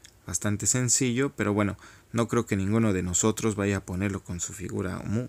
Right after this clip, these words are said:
o quién sabe. Eh, vámonos con Mu. Aquí ya lo tenemos. Eh, vemos que no hay ningún cambio evidente en la figura. Viene con los mismos anchos, grosores, el mismo color.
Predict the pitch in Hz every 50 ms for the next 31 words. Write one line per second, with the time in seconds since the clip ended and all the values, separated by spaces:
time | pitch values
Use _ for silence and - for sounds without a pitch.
0 | - - - - 90 90 - - 104 90 87 90 - 90 87 90 - _ _ -
1 | - - - - - - - - - - - - - 113 110 113 113 113 113 151
2 | 180 190 165 - - 151 143 151 165 185 185 - - _ _ _ _ _ _ _
3 | - - - - - 131 131 131 123 117 - 120 113 131 143 143 147 156 156 -
4 | - - - - - - - 113 107 101 104 104 101 101 101 101 113 139 151 147
5 | 135 - - 120 123 127 131 127 127 123 120 123 127 123 110 - - 120 120 123
6 | 117 117 113 110 101 95 95 98 101 113 117 110 - 110 101 98 87 85 80 -
7 | 90 87 101 110 120 127 127 131 - - - - - - - - - - 104 110
8 | 113 110 - - 95 90 85 92 107 110 113 110 110 98 90 - - - 110 113
9 | 110 - - 113 101 98 95 90 85 - - 104 107 110 110 113 110 - - -
10 | - 95 90 101 104 104 98 98 87 - - 90 90 101 113 120 120 110